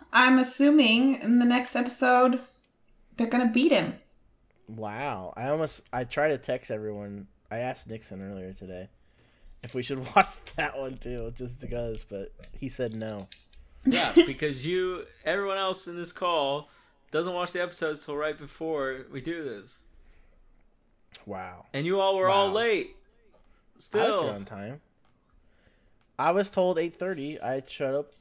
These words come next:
Speaker 2: up at eight thirty. Right?
Speaker 1: That is true.
Speaker 2: Right?
Speaker 3: Except for there was an addendum made to that text message that we could do it at any time. So that would,
Speaker 2: Wow.
Speaker 3: that would s-,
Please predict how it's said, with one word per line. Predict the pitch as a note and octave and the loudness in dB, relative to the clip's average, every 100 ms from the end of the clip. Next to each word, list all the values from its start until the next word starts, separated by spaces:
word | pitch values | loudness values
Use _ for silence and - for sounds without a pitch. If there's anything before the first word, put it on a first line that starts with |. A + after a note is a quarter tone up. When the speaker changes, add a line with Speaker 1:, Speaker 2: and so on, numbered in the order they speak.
| _ - | _ -8
Speaker 2:
up | - C3+ _ | -6 -6 _
at | C3 - | -10 -10
eight | A#2 - | -10 -14
thirty. | - E3 F3 F#2 A2+ _ _ _ _ _ _ _ _ _ _ _ _ _ _ - | -12 -10 -10 -16 -20 _ _ _ _ _ _ _ _ _ _ _ _ _ _ -12
Right? | G2+ C#3+ G3 _ _ _ _ _ - | -10 -10 -12 _ _ _ _ _ -4
Speaker 1:
That | A3+ | -2
is | A#3+ - | -2 -2
true. | B3+ B3 A3+ A3 - _ _ _ _ | -2 -2 -2 -8 -14 _ _ _ _
Speaker 2:
Right? | F#2 | -8
Speaker 3:
Except | A#2+ - | -6 -6
for | F3 E3+ D#3 | -6 -8 -8
there | C#3+ E3 | -4 -2
was | E3 D#3 | -2 -4
an | |
addendum | D3+ C3+ F3+ F3+ D#3+ C#3+ | -8 -4 -4 0 -2 0
made | D3 D#3 D3+ | 0 -2 -2
to | D3+ | -4
that | C#3+ B2+ - | -4 -4 -4
text | E3+ D#3+ - | -6 -4 -10
message | C3 A#2 C3+ B2+ C3 | -10 -8 -8 -8 -8
that | B2 A#2 | -6 -6
we | C#3 | -8
could | C3+ B2+ | -10 -6
do | C#3 | -4
it | C3 | -4
at | A#2+ A2 | -4 -4
any | F#3 E3+ | -6 -6
time. | - A2+ G#2 F#2+ A#2+ _ _ _ _ _ | -8 -14 -14 -16 -20 _ _ _ _ _
So | - C#3+ | -10 -6
that | D#3 | -4
would, | D#3+ D#3 C3+ | -4 -8 -10
Speaker 2:
Wow. | F#2+ F#2 F2 - | -12 -12 -12 -6
Speaker 3:
that | D3 | -4
would | D#3 D3 | -4 -6
s-, | - - | -10 -12